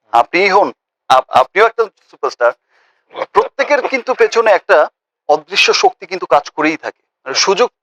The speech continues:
খুঁজতে থাকে, যে সুযোগ, একটা সুযোগ পেলেই সেই সুযোগ মতো কাজটা করে দেবে। তো সেই সুযোগটা আসলে কালকের দিনটা আমার ছিল না। আমি অনেক কথা রাগের মাথায় বলেছি। আসলে অনেক, আ, রকম বাজে বিহেভ অনেকের সাথে করেছি, যেটা আমি কখনোই করি না।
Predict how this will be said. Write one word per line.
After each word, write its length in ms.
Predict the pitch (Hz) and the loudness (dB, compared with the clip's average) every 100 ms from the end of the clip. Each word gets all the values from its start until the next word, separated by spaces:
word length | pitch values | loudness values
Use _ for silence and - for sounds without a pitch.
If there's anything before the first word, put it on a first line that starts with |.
| _ | _
খুঁজতে 320 | 220 214 - | -8 -4 -4
থাকে, 340 | 180 156 151 160 | 0 0 0 -2
যে 120 | 165 | -2
সুযোগ, 360 | - 196 202 - - | -4 -6 -10 -8 -6
একটা 240 | 185 - | -2 -2
সুযোগ 280 | 185 214 226 - | -2 -6 -8 -2
পেলেই 280 | 208 226 | 0 0
সেই 180 | - - | -2 -6
সুযোগ 300 | 190 208 190 - | -6 -10 -12 -10
মতো 140 | 175 | -8
কাজটা 280 | 160 135 - | -2 -2 -4
করে 220 | 135 131 117 | -8 -8 -8
দেবে। 160 | - _ _ _ _ - - - _ - | -18 _ _ _ _ -14 -14 -16 _ -2
তো 80 | |
সেই 240 | 156 - 381 | 0 0 0
সুযোগটা 440 | - 185 208 202 | -2 -2 0 2
আসলে 220 | 175 233 | 2 0
কালকের 320 | 226 240 262 180 | 2 2 2 -2
দিনটা 320 | 196 214 240 | -4 0 4
আমার 200 | 208 208 | 4 2
ছিল 220 | - 139 | 0 -8
না। 160 | 107 _ _ _ _ _ _ _ - | -8 _ _ _ _ _ _ _ -6
আমি 240 | 135 131 - _ 135 | -4 -6 -10 _ -4
অনেক 160 | 131 | -4
কথা 200 | 135 135 | -2 2
রাগের 260 | 123 120 127 | 2 2 0
মাথায় 240 | 123 151 | 0 0
বলেছি। 340 | 135 120 - - _ - - _ _ | -2 -2 -6 -16 _ -20 -20 _ _
আসলে 360 | - - 131 131 - 120 - | -12 -6 0 0 0 -8 0
অনেক, 460 | 131 135 - _ | 0 0 -4 _
আ, 220 | 131 123 127 | 2 4 4
রকম 260 | 123 131 | 2 0
বাজে 220 | 123 123 | 0 0
বিহেভ 280 | 131 135 135 | 0 0 2
অনেকের 320 | 139 131 139 | 4 2 -2
সাথে 220 | 135 - 131 | -4 -6 -6
করেছি, 360 | 131 127 - - _ _ _ _ | -4 -4 -6 -18 _ _ _ _
যেটা 160 | 135 135 | -4 0
আমি 120 | 135 135 | 0 0
কখনোই 280 | 120 147 | 0 -4
করি 240 | 135 127 120 | -4 -6 -6
না। 140 | 104 | -10